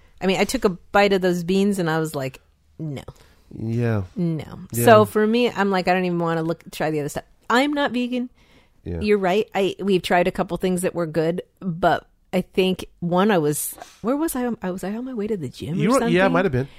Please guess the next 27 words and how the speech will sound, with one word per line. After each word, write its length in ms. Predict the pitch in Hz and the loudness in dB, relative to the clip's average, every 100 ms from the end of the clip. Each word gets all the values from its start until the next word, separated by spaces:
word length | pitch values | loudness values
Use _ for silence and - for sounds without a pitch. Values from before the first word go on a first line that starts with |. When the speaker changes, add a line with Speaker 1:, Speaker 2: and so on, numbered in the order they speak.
| - | -6
Speaker 2:
Might 140 | 131 | 2
Speaker 1:
So 60 | 196 | 4
Speaker 2:
have 80 | 196 | 6
Speaker 1:
it 40 | |
Speaker 2:
been. 40 | 220 | 6
Speaker 1:
wasn't 240 | 233 214 | 4 2
like 160 | 190 190 | -2 -2
I 80 | |
was 120 | 175 - | -2 -2
gonna 200 | 180 175 - | -2 -2 -4
eat 200 | 180 - | -6 -2
Speaker 2:
Yeah. 200 | 123 120 | 2 4
Speaker 1:
anyway, 320 | 196 208 220 | 4 4 2
but 200 | 196 165 | 0 -2
I 140 | - 165 | 0 -2
just 280 | 175 - | -2 -4
met 280 | 160 160 - | -4 -2 -2
you 220 | 175 180 170 | -2 0 2
there 220 | 175 175 | 2 2
to 60 | 110 | 0
Speaker 2:
Yeah. 60 | |
Speaker 1:
pick 120 | - | 0
up 80 | - | -4
my 140 | 156 143 | -4 -2
son. 340 | - 170 196 - - - - | 0 0 -2 -8 -20 -12 6
And 380 | 196 185 175 - _ _ _ _ | 6 6 2 -4 _ _ _ _
yeah, 380 | 226 254 220 | -2 2 2